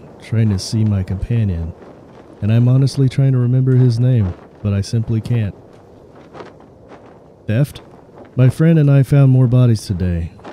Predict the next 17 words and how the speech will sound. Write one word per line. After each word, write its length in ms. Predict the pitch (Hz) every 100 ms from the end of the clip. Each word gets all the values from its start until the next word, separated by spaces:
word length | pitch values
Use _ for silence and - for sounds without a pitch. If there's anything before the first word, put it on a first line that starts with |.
| -
I 100 | 110
looked 240 | 113 113
through 240 | - 120
the 100 | 107
inventory 560 | 104 107 104 113 110 104
of 160 | 92 -
people 600 | 120 110 110 110 104 107 -
I 120 | 107
knew 320 | 98 104 101 92
with 240 | 87 -
great 260 | 107 110 -
distaste. 760 | 107 - 113 90 85 - - - - - - - -
Turns 280 | - 117 107
out, 240 | 120 120 - - -
you 100 | 107
can 180 | 104 104
get 220 | 110 104